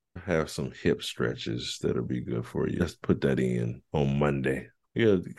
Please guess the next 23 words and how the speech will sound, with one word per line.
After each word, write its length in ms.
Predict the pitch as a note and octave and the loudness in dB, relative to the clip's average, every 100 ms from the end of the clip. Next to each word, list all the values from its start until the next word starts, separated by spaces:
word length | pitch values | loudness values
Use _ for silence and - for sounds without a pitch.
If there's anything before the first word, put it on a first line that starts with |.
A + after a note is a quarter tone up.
| - | 4
I 120 | G#2+ | 6
would 100 | G#2 | 6
look 140 | G2 | 6
at 80 | G2 | 4
those 220 | F#2 F2+ | 4 4
today 360 | E2 F2 F#2 F#2+ | 2 4 4 4
if 140 | F#2+ | 0
you 80 | F#2 | 2
have 180 | F#2+ F2+ | 4 4
time, 400 | G2+ G2 G2+ G#2 D#2 | 2 2 2 -2 -4
get 140 | E2 | 0
an 60 | D#2 | 2
idea 340 | D#2+ E2 E2+ | 2 2 2
of 60 | D2+ | 2
what 180 | D2+ D#2 | -2 0
they 160 | D2 | -2
look 260 | D2 D#2 D2+ | 0 -2 -2
like. 260 | D2 D2 D2 | 0 0 -2
And 100 | C#2 | -6
if 80 | |
you 100 | D2+ | -4
need 280 | D2 D#2 C2+ - | -2 -2 -4 -6
questions, 560 | - D#2 - D#2 C#2 | 0 0 0 -4 -6